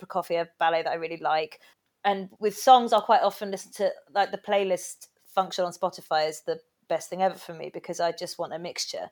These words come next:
And every now and then I'll listen to, like, an album of Ella songs or Elton John or whatever, but more often than not, I just want, like,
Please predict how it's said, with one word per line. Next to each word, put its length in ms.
And 240
every 280
now 120
and 80
then 140
I'll 100
listen 220
to, 100
like, 160
an 100
album 280
of 80
Ella 300
songs 320
or 180
Elton 240
John 160
or 60
whatever, 280
but 240
more 200
often 240
than 120
not, 320
I 100
just 340
want, 220
like, 240